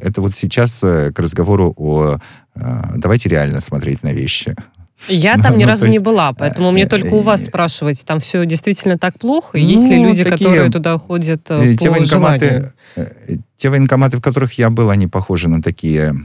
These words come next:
Speaker 1: м, э, советские, м,
Speaker 2: Ну, ты давно там
Speaker 1: уже
Speaker 2: был.
Speaker 1: Да нет, почему? Не, не очень. Но мы сейчас спросим у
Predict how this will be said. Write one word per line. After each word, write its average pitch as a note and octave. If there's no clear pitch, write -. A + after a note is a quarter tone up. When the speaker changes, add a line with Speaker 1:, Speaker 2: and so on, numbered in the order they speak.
Speaker 1:
м, D2
э, C2+
советские, D#2+
м, -
Speaker 2:
Ну, E3+
ты -
давно F#3
там F#3+
Speaker 1:
уже F#2+
Speaker 2:
был. -
Speaker 1:
Да F2
нет, G#2
почему? F#2
Не, D#2
не F#2
очень. F2
Но F#2
мы F#2
сейчас F2+
спросим F2
у E2